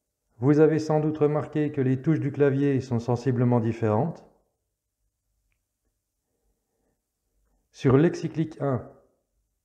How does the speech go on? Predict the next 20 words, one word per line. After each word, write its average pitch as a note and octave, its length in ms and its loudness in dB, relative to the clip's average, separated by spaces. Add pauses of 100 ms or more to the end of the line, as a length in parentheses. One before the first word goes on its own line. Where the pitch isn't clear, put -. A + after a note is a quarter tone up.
(460)
qui - 160 -2
est D3 100 6
destiné D3+ 540 2
aux C3+ 160 4
enfants C#3 320 -2
en C3+ 100 0
apprentissage B2+ 640 -2
de G#2+ 140 2
la C#3+ 120 6
lecture C3 380 0
et A#2+ 40 0
de G#2+ 60 -4
l'écriture, G#2+ 680 -6 (960)
on B2+ 120 -2
présente C#3+ 460 0
la B2 80 2
régularité C3 640 0
de B2 80 -4
la C3 100 2
langue, F2+ 280 -4